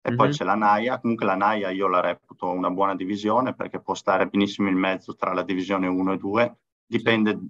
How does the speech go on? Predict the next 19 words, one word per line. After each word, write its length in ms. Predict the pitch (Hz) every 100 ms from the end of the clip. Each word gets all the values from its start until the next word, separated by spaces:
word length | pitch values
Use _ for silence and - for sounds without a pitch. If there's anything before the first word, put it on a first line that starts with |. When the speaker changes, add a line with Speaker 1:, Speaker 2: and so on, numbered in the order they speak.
| -
Speaker 1:
sempre 340 | - 110 110
dalle 260 | 101 95 98
aree 280 | 95 95 90
dove, 480 | 90 92 90 87
dove 220 | 87 98 101
giochi. 440 | 107 95 - 117
Il 640 | 131 - _ _ _ -
livello 340 | 110 120 156 123
era 220 | 90 85
alto 320 | 104 104 104
perché, 840 | - - - 87 87 85 82 82 82
ti 80 | -
faccio 240 | 98 -
un 60 | 101
esempio: 380 | 98 117 120 104
noi, 340 | 98 107 95
la 120 | 87
nostra 300 | 90 95 -
squadra, 680 | 95 - 104 107 113 117